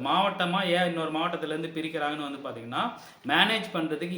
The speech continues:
ஈஸியா இருக்கணும் அப்படிங்கிறதுக்கோசரம் தான். சரி, எத்தனை மாவட்டங்கள் இருக்கு? So, புதுசா என்னென்ன மாவட்டம் இது பண்ணியிருப்பாங்க அப்படிங்கிற மாதிரி புக்ல கொடுத்திருப்பாங்க. நீங்க அது படிக்கும்போதே Google பண்ணி தமிழ்நாட்டுல மொத்தம் எத்தனை மாவட்டங்கள் இருக்கு, ரீசென்ட்டா எந்தெந்த மாவட்டங்கள் பிரிச்சாங்க அப்படிங்கிறத படிச்சு வச்சுக்கணும்.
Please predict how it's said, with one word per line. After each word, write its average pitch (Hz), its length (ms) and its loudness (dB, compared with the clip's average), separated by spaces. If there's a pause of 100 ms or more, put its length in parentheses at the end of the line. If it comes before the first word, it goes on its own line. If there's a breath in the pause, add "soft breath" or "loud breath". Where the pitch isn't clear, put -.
(120)
ஈஸியா 180 300 -2
இருக்கணும் 139 300 -6
அப்படிங்கிறதுக்கோசரம் 113 760 -8
தான். 131 120 -8
சரி, 147 220 2
எத்தனை 180 240 0
மாவட்டங்கள் 147 600 0
இருக்கு? 107 280 -10 (640 loud breath)
So, 165 80 4 (120)
புதுசா 208 360 2 (140)
என்னென்ன 160 320 0
மாவட்டம் 139 360 -2
இது 143 80 -4
பண்ணியிருப்பாங்க 127 580 -6
அப்படிங்கிற 117 340 -8
மாதிரி 160 200 -6
புக்ல 143 300 -2
கொடுத்திருப்பாங்க. 113 520 -12 (440 loud breath)
நீங்க 147 200 2
அது 131 100 -2 (100)
படிக்கும்போதே 180 480 0 (100)
Google 185 360 0
பண்ணி 139 300 -6
தமிழ்நாட்டுல 170 640 -4
மொத்தம் 151 280 -4
எத்தனை 143 200 -8
மாவட்டங்கள் 135 520 -6
இருக்கு, 180 220 -8 (360 loud breath)
ரீசென்ட்டா 202 480 0
எந்தெந்த 156 300 -2
மாவட்டங்கள் 139 460 -6
பிரிச்சாங்க 131 500 -6
அப்படிங்கிறத 120 460 -8
படிச்சு 113 220 -10
வச்சுக்கணும். - 300 -20